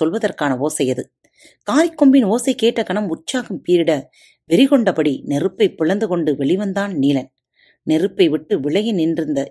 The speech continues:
எதிரிகள் மீது மூன்று ஈட்டிகளை எறிந்துவிட்டு மீண்டும் நெருப்புக்குள் நுழைந்தான். அவனது வருகை எல்லா திசைகளிலும் எதிர்பார்த்திருந்த கருங்கை வாணன்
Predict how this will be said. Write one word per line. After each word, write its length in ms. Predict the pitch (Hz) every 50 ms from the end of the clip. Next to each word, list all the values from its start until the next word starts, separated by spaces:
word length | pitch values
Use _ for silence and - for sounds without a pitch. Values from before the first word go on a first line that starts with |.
| -
எதிரிகள் 480 | - 143 139 135 180 185 175 - 156 135
மீது 400 | 131 143 147 190 190 156 147 - _ _ - - _ _ _
மூன்று 440 | - 175 196 240 285 330 349 320 247
ஈட்டிகளை 540 | 175 175 240 240 - 269 220 240 196 160 139
எறிந்துவிட்டு 800 | 147 143 151 190 220 220 190 160 151 - - 156 139 131 135
மீண்டும் 380 | - 175 196 226 226 226 175 147
நெருப்புக்குள் 580 | 139 147 175 196 - - 202 _ - 254 233 202
நுழைந்தான். 560 | 151 131 123 131 131 131 143 135 131 - _ _ _ _ _ _ _ _ _ _ - -
அவனது 380 | - - 160 202 240 262 226 214
வருகை 400 | 151 160 185 240 277 294 294 262
எல்லா 420 | 202 165 160 175 214 262 277 277
திசைகளிலும் 560 | 170 175 180 - - 269 269 269 262 262 269 254
எதிர்பார்த்திருந்த 680 | 190 147 208 190 202 202 196 - 190 165 143 135 135 -
கருங்கை 300 | 139 135 175 190 202 175
வாணன் 400 | 127 139 135 135 170 160 139 139